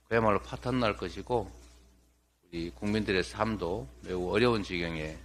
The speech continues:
처하게 될 것 같습니다. 각별한 관심을 요청드립니다. 우리 민주당은 조속하게, 어, 지방정부 책임자들과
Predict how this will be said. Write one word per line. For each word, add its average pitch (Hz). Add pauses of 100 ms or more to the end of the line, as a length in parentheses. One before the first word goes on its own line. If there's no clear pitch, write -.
(160)
처하게 95
될 95
것 -
같습니다. 90 (1000)
각별한 113
관심을 110 (640)
요청드립니다. 87 (2750)
우리 123
민주당은 147
조속하게, 147 (100)
어, 95 (300)
지방정부 110
책임자들과 120